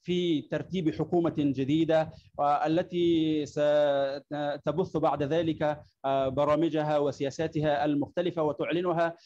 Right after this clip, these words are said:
آه، للأطراف العامة، سواء كان ذلك لل-، للأحزاب السياسية المتواجدة على أرض ال-،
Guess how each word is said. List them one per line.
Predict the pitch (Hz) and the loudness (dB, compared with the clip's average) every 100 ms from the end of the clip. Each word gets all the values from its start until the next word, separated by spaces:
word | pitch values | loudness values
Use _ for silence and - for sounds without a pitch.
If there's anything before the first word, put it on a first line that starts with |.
| - 143 | -8 -2
آه، | 147 | 0
للأطراف | 151 156 151 160 160 156 | 0 -2 -2 0 0 0
العامة، | 127 139 135 | 0 2 0
سواء | 135 208 233 190 | 2 2 2 -2
كان | 208 196 | 0 0
ذلك | 170 185 170 165 147 - _ _ 135 | 2 2 0 0 -2 -2 _ _ -4
لل-، | 147 151 151 147 143 143 143 139 | 0 2 2 2 4 2 2 0
للأحزاب | 151 156 - 139 165 160 131 131 | -2 -4 -6 0 2 2 2 0
السياسية | 131 - 131 - 143 139 160 147 127 - | 0 0 -4 -2 -2 0 0 2 0 0
المتواجدة | 170 160 156 151 147 156 131 | -2 0 0 0 0 0 2
على | 143 | 2
أرض | 156 170 143 | 2 0 0
ال-، | 151 151 147 147 | 0 0 -2 -4